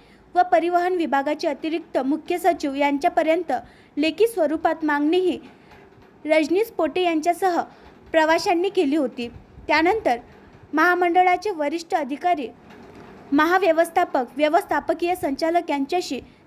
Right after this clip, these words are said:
थेट संवाद साधून वेळोवेळी पत्रव्यवहार आणि पाठपुरावा करून ठेवण्यात आला. तेल्हारा आगारात तेव्हा कार्यरत फक्त एकोणवीस बसगाड्यांची संख्या, इतर आगारामधून बस हलवून व बिघडलेल्या गाड्यांची दुरुस्ती करून पंचवीस पर्यंत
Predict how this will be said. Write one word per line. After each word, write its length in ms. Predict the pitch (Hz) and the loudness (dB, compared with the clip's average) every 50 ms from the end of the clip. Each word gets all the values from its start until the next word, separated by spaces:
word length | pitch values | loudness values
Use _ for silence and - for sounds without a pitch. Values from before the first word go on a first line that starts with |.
| _ | _
थेट 180 | - 339 381 370 | 0 0 0 0
संवाद 360 | - - 320 269 262 294 330 330 - | 0 -2 -2 0 0 -2 -2 0 0
साधून 260 | 381 339 294 294 247 - - | 0 0 0 0 -4 -6 -8
वेळोवेळी 580 | 262 277 302 311 339 370 392 427 415 392 294 - - - | -4 0 0 2 2 2 2 2 0 0 0 -2 -4 -4
पत्रव्यवहार 680 | 302 294 294 - 349 349 339 330 311 285 330 339 349 | -4 -4 0 2 0 2 2 2 0 0 0 0 0
आणि 280 | 349 339 339 320 302 226 - - - - - - - | 0 0 0 -2 -2 -4 -6 -10 -18 -20 -12 -2 0
पाठपुरावा 580 | 311 320 311 320 - 370 349 349 330 330 349 | 0 0 0 0 -2 2 2 2 2 2 0
करून 340 | 349 339 392 381 381 392 415 | 0 2 0 0 0 0 0
ठेवण्यात 400 | 403 381 285 269 277 277 269 - | 0 -2 0 0 -2 -2 0 0
आला. 240 | 262 240 240 240 240 240 - - - - _ _ _ - - | 0 0 0 -2 -4 -8 -14 -20 -20 -20 _ _ _ -2 0
तेल्हारा 360 | 330 330 330 339 349 359 392 | 2 4 4 4 4 4 4
आगारात 460 | 370 311 294 262 285 311 349 330 262 - - - - | 2 2 0 -2 -2 -2 0 0 0 -2 -4 -4 -2
तेव्हा 260 | 330 320 320 403 403 | -2 0 2 0 0
कार्यरत 560 | 403 381 311 277 285 330 339 349 349 - - | 0 -2 -2 -2 0 2 2 2 2 2 0
फक्त 260 | 349 320 - - - 370 262 - | -2 -4 -2 0 0 0 2 2
एकोणवीस 580 | 269 285 277 - 349 370 392 370 320 285 - - - - - - _ | -2 -2 -2 0 -2 0 0 0 -2 -2 -6 -12 -18 -20 -20 -14 _
बसगाड्यांची 680 | 277 320 330 330 320 - 349 330 330 339 349 349 381 403 | 0 2 2 2 2 2 2 4 4 2 2 2 -2 -2
संख्या, 420 | - 359 311 269 262 - 277 240 226 - - - - - - | -2 -2 -2 -2 -2 -2 -4 -4 -4 -6 -12 -20 -20 -14 -6
इतर 320 | 285 311 311 330 320 - - - - | -6 -4 0 2 2 2 2 0 0
आगारामधून 760 | 285 277 277 311 330 349 370 370 403 - 415 392 311 277 277 | 0 2 2 2 2 2 2 2 0 0 0 -2 -2 0 2
बस 240 | 320 339 339 349 370 | 2 2 2 2 0
हलवून 360 | 339 302 269 311 370 330 247 - - - - - | -2 -2 -2 0 -2 -2 -4 -6 -12 -20 -16 -2
व 100 | - 339 339 | 0 2 2
बिघडलेल्या 560 | 277 311 302 330 349 330 339 359 370 370 370 | 2 0 2 2 2 2 4 2 2 2 2
गाड्यांची 480 | 311 302 285 277 285 311 320 320 349 339 311 - - | 2 0 0 0 0 -2 -4 -4 -6 -8 -8 -10 -10
दुरुस्ती 440 | 247 277 320 330 381 381 - 392 403 | -6 -4 -2 -2 -2 -2 -2 -4 -4
करून 340 | 392 - 370 370 370 381 392 | -2 0 0 0 0 -2 -2
पंचवीस 440 | 403 - 330 302 294 311 392 403 - | 0 0 0 0 2 0 0 -2 0
पर्यंत 420 | - 339 302 320 339 381 370 - | 0 0 2 2 2 2 0 -2